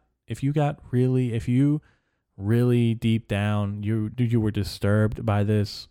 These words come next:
please share it on social media and just say how bad it was. Just tell the truth. Just fucking say it. Just say, "Oh my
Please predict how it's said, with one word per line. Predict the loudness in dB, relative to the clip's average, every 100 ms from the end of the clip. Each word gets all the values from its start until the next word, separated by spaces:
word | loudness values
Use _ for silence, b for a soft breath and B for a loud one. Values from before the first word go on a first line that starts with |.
| -16
please | -8 0 4 4 2 -2 -10 _ _ _ _ _
share | -14 -2 2 4
it | 2
on | 0
social | 0 0 0 -2
media | -2 0 0 -2 -6 _ _ _ _ _ _ _ _ -6
and | -2
just | 0 -2 -4 -4
say | 0 2
how | 2 0 -2 -4 _ _
bad | -6 -2 0 -2
it | -6
was. | -16 -20 -20 -20 -20 _ _ _ _
Just | -4 -4 -6 -4
tell | -2 0 -2
the | -4
truth. | -8 -14 -16 -8 0 2 2 -2 -14 -12 -12 -16 _ _ _
Just | -4 -4 -4
fucking | -6 -4 -4 -6
say | -8 -4 0 0
it. | -2 -12 -14 _ _ _ _ _ -10
Just | -8 -4
say, | -2 -2 0
"Oh | 0 0
my | 0 0